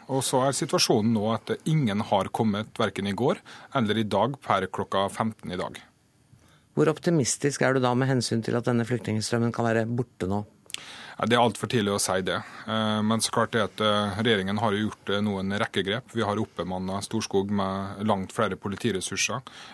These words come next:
Speaker 1: Vi har oppbemannet Storskog med U D I-saksbehandlere. Det er et team der oppe nå som, eh, går på turnus. Eh, sånn at vi har nå, eh, fått apparatet på plass, slik Stortinget også har vært opptatt av det skulle komme på plass.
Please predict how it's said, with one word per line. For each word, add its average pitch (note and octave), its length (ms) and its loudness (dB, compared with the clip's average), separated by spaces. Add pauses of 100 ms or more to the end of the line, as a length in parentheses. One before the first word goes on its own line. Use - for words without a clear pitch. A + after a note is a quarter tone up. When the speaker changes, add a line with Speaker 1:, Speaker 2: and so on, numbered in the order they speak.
Speaker 1:
Vi A2+ 80 4
har A2+ 80 8
oppbemannet F#2+ 420 -2
Storskog G2 400 -4
med F#2+ 320 -4
U A2+ 160 2
D G#2+ 120 0
I-saksbehandlere. G2 1160 -2
Det A2 60 2
er G#2+ 100 4
et G#2 120 -4
team G2 360 -2
der F#2 120 0
oppe G#2 260 -4
nå A2+ 200 -2
som, G#2 320 -2
eh, G2+ 140 -2
går F#2+ 240 0
på G2 300 -2
turnus. A2 500 0 (480)
Eh, G2 120 -2
sånn G#2+ 160 0
at F#2+ 80 -8
vi A#2 80 0
har G#2 320 4
nå, G#2+ 440 2
eh, G2+ 240 -2
fått - 320 -6
apparatet G2 480 0
på G2 100 -20
plass, - 300 -2
slik G#2 200 -4
Stortinget G2 520 -4
også F2+ 160 -4
har G2 160 0
vært G2 240 -4
opptatt - 240 -8
av F#2+ 140 -4
det F#2+ 80 -8
skulle F#2+ 520 -4
komme G2 300 -2
på F#2+ 100 -4
plass. - 320 -4